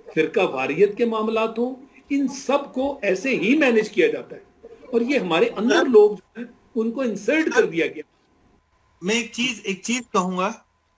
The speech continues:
Speaker 2: जिस तरह एक जमाने में कॉलोनाइजेशन होती थी, इंपीरियलिज्म होता था, इन्होंने कॉलोनाइजेशन और इंपीरियलिज्म को आउटसोर्स कर दिया है एनजीओज़ के through।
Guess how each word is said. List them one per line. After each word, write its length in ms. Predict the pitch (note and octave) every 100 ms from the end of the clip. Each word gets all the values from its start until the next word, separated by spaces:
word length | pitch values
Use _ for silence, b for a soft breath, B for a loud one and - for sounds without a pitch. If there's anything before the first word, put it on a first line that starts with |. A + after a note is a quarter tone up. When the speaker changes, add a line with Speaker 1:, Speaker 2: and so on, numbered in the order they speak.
| _ _ _ _ _ _ D#3
Speaker 2:
जिस 280 | F3+ G3 -
तरह 440 | A#3 A#3+ A#3+ - -
एक 140 | F#3
जमाने 540 | E3+ F3 E3+ F3+ G#3+ G#3
में 480 | G#3+ G#3+ G#3 F3+ - _ - - _ -
कॉलोनाइजेशन 920 | E3+ F3 F#3 F3+ F#3 E3+ F3 G#3+ G3+
होती 360 | F#3 F3 F3 F3+
थी, 240 | - F#3
इंपीरियलिज्म 600 | D#3+ E3+ F#3+ G#3 G3 G3
होता 320 | F3 D#3 D#3+
था, 340 | D#3+ F3+ A3 - F#3
इन्होंने 460 | F#3 G3+ G#3+ G#3+
कॉलोनाइजेशन 880 | G#3 F#3 F#3+ F#3 F3 E3+ F3 F3 G#3+
और 280 | G#3+ G#3 G#3 G3
इंपीरियलिज्म 760 | E3+ F#3 G3 G#3 F#3+ F#3 F#3
को 420 | F3 F3 G3 A#3 _ _ _ _ D3+
आउटसोर्स 720 | E3+ F#3+ G#3 - G#3 G#3 -
कर 160 | - E3+
दिया 320 | E3 E3 D#3+
है 300 | D#3+ G#3 G#3
एनजीओज़ 500 | F3+ D#3 E3 F3 E3+
के 80 | D3+
through। 260 | C#3+ B2+